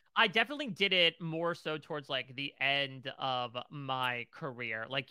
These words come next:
you see Broadway people doing it all the time because basically what it's doing is just, like, keeping your vocal cords moist because when they dry out, then they get scratchy and then it's no good. And so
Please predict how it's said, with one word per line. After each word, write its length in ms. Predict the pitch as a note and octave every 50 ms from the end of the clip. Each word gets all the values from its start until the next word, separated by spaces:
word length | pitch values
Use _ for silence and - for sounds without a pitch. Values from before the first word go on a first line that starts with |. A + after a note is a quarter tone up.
| _
you 300 | - F#3 D#3 F#3 G#3+ G#3+
see 240 | - - - A3+ F#3+
Broadway 420 | C#3+ C#3+ D#3 D#3 E3 D#3 C#3+ D3+
people 380 | D3 - - D3 C#3 C3+ C3+ C3+
doing 400 | B2 G#2+ C3+ C#3 C3 C3 C3 B2+
it 180 | B2+ A#2+ A#2+ - _ _ -
all 560 | C3+ C#3 C#3+ C#3 C#3 C3+ C3+ C3 C3 C3 C3
the 140 | A#2+ A#2+ A2
time 400 | - - C3+ B2+ A#2+ A#2+ A#2 A#2
because 240 | B2+ - E3+ D3+ B2+
basically 300 | F#3+ G3 F3+ - F#3+ E3
what 120 | D#3 D#3
it's 140 | C#3+ - -
doing 260 | - D3 C#3+ C#3 C3
is 140 | C3 B2 -
just, 200 | - C3+ - -
like, 200 | C3 B2 A#2 - - - - - - _ _
keeping 320 | - C4+ C#4 C4+ C4 B3+
your 120 | A3 F#3 E3+
vocal 340 | C3+ E3+ D3+ D3 - E3+ C#3+
cords 400 | - - D#3 C#3+ C3+ A#2+ - C3
moist 460 | B2+ B2+ B2+ C3+ D3+ E3+ E3+ - -
because 240 | D3 - D3+ B2 C3
when 100 | C#3 C3
they 140 | B2+ B2+
dry 280 | A#2 - C#3 C#3 C#3+ F3+
out, 280 | A3+ B3 B3+ B3 - -
then 100 | D#3+ D3+
they 120 | D3 C#3+
get 160 | C3 C#3 C3 -
scratchy 580 | - - F#3 F3 E3 E3+ - - F3+ D#3+ D3+
and 160 | D3 C#3 C3+
then 100 | C#3 C3+
it's 240 | C3 C3 B2 - - - - -
no 280 | D3 C#3 C#3 C3+ B2+
good. 380 | B2 A2+ C#3 C3 A#2+ A2+ A2 A2+
And 160 | A#2 B2 C#3
so 240 | - - C#3 B2+